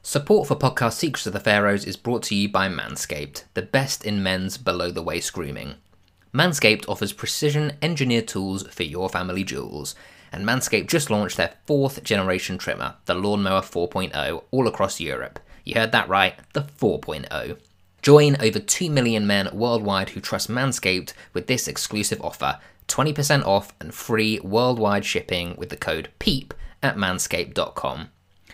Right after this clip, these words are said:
So why do you need Manscaped's Lawnmower four point oh? Well, we've all got our own nightmare grooming stories about shaving our nether regions.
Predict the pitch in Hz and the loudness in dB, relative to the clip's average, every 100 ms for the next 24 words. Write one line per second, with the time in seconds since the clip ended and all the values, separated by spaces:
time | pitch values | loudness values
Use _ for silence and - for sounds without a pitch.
0 | - - - - 180 240 220 196 165 151 | -20 -20 -10 0 4 4 4 2 2 2
1 | 110 101 80 80 - 87 - - 76 69 | 2 0 -2 -2 -2 -4 -4 -4 -4 -2
2 | 71 71 - 67 - 60 - 53 - - | -4 -4 -4 -6 -8 -10 -10 -10 -12 -14
3 | _ _ _ - 92 107 135 127 113 127 | _ _ _ -2 4 4 6 4 4 6
4 | 117 117 117 117 113 113 113 107 107 104 | 8 8 8 6 4 4 2 2 2 2
5 | 113 113 104 98 - 95 92 92 98 95 | 0 2 2 0 -2 0 0 0 0 0
6 | 92 80 - 95 101 98 98 101 95 78 | 0 -2 -2 0 2 0 2 2 2 0
7 | 78 78 78 78 | -4 -6 -6 -6